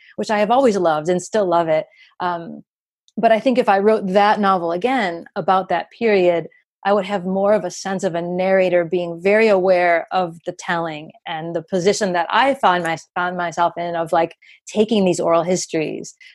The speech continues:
Um, and so in Scorpion Fish, I w-, wanted to make Mira as someone who was a anthropologist, was really interested in oral history,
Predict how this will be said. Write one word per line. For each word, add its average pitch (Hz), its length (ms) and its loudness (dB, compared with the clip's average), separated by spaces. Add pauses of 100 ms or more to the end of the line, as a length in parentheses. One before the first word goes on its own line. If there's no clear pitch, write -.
(100)
Um, 160 420 -4
and 185 140 -4
so 175 240 4
in 175 180 -2
Scorpion 294 500 2
Fish, 170 260 -6
I 170 140 -2
w-, 170 180 -6 (120)
wanted 190 460 -4
to 180 140 -14
make 170 220 -8
Mira 175 520 2 (380)
as 175 200 0
someone 170 380 -2
who 165 220 0
was 160 240 0
a 165 300 4
anthropologist, 165 880 0
was 175 240 -2
really 170 240 2
interested 175 460 -4
in 160 120 -4
oral 160 240 -2
history, 165 560 -2